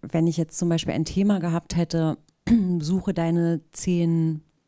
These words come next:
suche die zehn deutschen Filme aus, die dich am meisten geprägt haben. Auch da wären mir wahrscheinlich schnell die anderen neun eingefallen.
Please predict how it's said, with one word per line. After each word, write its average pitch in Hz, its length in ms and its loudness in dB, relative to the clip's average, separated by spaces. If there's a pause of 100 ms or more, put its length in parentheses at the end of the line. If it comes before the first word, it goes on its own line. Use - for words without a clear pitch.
(220)
suche 180 340 0
die 170 240 -8
zehn 208 440 0
deutschen 185 480 0
Filme 143 320 -4
aus, 147 160 -4
die - 120 -6
dich 143 140 -6
am 143 100 -2
meisten 143 300 -4
geprägt 147 420 -8
haben. 143 180 -6
Auch 151 200 -10
da 180 520 -2 (500)
wären 170 200 2
mir 180 120 4
wahrscheinlich 165 600 -2
schnell 165 580 0
die 165 120 -4
anderen 170 400 2
neun 160 320 4
eingefallen. 143 760 0